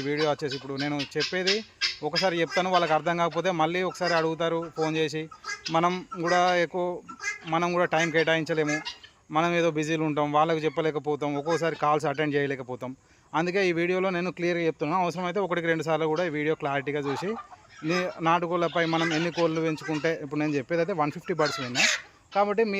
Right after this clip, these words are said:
దగ్గర ఎన్ని కోళ్ళు పెంచాలని, మీరు ఒక మూడు వందల, ఐదు వందల, వంద కోళ్ళు పెంచాలనుకుంటారా, యాభై కోళ్ళు పెంచాలనుకుంటారా, మీకు కూడా ఒక అవగాహన వస్తది. వీటిని పెంచడానికి ఎంత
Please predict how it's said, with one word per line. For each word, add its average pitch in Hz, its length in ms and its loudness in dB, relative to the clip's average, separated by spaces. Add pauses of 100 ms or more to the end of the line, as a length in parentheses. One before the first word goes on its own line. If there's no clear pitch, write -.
దగ్గర 196 220 2 (180)
ఎన్ని 190 200 0
కోళ్ళు 185 200 -2
పెంచాలని, 175 420 0
మీరు 170 140 0
ఒక 165 160 -2
మూడు 160 160 2
వందల, 160 220 0 (280)
ఐదు 151 180 -2
వందల, 156 200 0 (120)
వంద 151 140 -2 (100)
కోళ్ళు 156 200 2
పెంచాలనుకుంటారా, 143 560 -2
యాభై 143 260 0
కోళ్ళు 147 160 0
పెంచాలనుకుంటారా, 143 480 -4 (380)
మీకు 190 180 2
కూడా 208 140 6
ఒక 196 140 4
అవగాహన 165 340 4
వస్తది. 135 260 -8
వీటిని 156 240 -4
పెంచడానికి 165 460 -2
ఎంత 156 100 -4